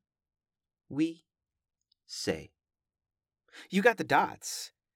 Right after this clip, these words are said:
It's about time you start putting them all together yourself. And a last piece of news to send you on your way to the week. The Supreme Court of New Zealand ruled that the voting age of eighteen was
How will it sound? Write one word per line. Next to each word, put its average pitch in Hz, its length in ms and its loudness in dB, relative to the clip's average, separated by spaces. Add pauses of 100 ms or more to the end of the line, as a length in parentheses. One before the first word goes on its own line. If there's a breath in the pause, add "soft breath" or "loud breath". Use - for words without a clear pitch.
(160)
It's 156 140 -6
about 190 240 2
time 180 420 2
you 139 140 -8
start - 300 -4
putting 131 160 -4
them 120 120 -6
all 117 140 2
together 120 300 0
yourself. - 760 -10 (640 soft breath)
And 113 280 -2
a 127 100 6
last 117 340 4
piece 107 200 -8
of 104 60 -8
news 98 280 -6
to 98 80 -10
send 113 220 -8
you 113 180 -6
on 117 140 -4
your 123 120 -2
way 104 140 -2
to 135 100 -4
the 123 80 -6
week. - 440 -10 (480 soft breath)
The 135 80 -6
Supreme 254 500 0
Court 247 240 2
of 208 80 4
New 202 140 0
Zealand 135 500 0
ruled 156 600 0
that 160 240 0
the 175 100 0
voting 196 500 -4
age 185 300 0
of 180 80 -4
eighteen 196 480 0
was 220 540 -2